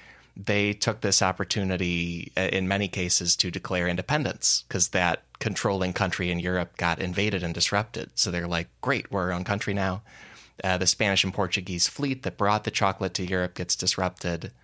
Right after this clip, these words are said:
And so you have a thing where fancy Europeans who have been drinking chocolate as their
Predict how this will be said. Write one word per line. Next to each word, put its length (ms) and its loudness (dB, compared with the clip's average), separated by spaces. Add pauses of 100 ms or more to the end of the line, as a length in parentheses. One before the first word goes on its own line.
(400)
And 120 2
so 120 4
you 80 4
have 100 4
a 60 2
thing 320 2
where 540 2
fancy 380 2
Europeans 640 2
who 100 0
have 180 0
been 420 2 (440)
drinking 380 2
chocolate 580 2
as 300 2
their 640 2